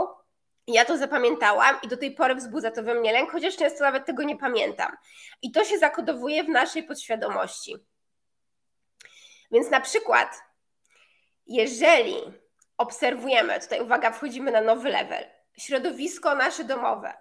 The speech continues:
obserwujemy naszych rodziców i widzimy na przykład, że moja mama postanowiła zmienić pracę. I zmieniła tą pracę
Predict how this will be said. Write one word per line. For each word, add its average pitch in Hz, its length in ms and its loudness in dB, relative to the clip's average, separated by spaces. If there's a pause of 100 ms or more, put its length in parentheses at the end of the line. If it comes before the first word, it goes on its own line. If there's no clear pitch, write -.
(180)
obserwujemy 277 720 2
naszych 311 420 2
rodziców 247 680 -8 (640)
i 254 120 -4
widzimy 247 440 2
na 233 140 2
przykład, - 640 -12 (440)
że 247 360 4 (240)
moja 302 360 4
mama 190 580 2 (800)
postanowiła 294 840 2
zmienić 269 440 -4
pracę. - 540 -2 (2750)
I 277 100 -4
zmieniła 320 420 4
tą 294 180 -2
pracę 202 520 -6